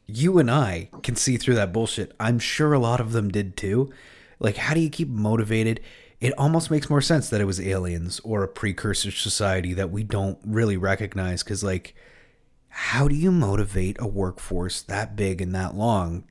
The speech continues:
Doesn't, it makes more sense to say <laughs> aliens or an unknown technology than it does to say someone was able to keep that, to, to, to, to pull it off.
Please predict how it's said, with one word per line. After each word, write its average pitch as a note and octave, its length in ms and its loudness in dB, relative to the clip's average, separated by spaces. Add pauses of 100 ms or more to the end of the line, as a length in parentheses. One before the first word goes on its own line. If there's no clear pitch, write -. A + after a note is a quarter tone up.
(120)
Doesn't, G#2+ 380 0 (720)
it D3 120 4
makes C#3 380 2
more C3 160 4
sense A#2 380 0
to - 100 -6
say G2+ 360 0
<laughs> - 160 0
aliens B2+ 680 6 (340)
or A#2+ 260 6
an A#2 100 2
unknown A#2 440 2
technology G2+ 880 0 (340)
than A#2 340 4
it G#2+ 160 0
does G#2 300 2
to A2 120 0
say F#2 540 0 (420)
someone G#2 840 2 (540)
was F#2+ 260 0 (180)
able F#2+ 480 -2 (160)
to - 100 -4
keep - 500 -4 (480)
that, F#2+ 480 -2 (1200)
to, E3+ 120 2
to, - 260 -6 (260)
to, C#3+ 180 4
to C#3 180 -10
pull C#3+ 200 2
it B2 80 4
off. A#3+ 480 0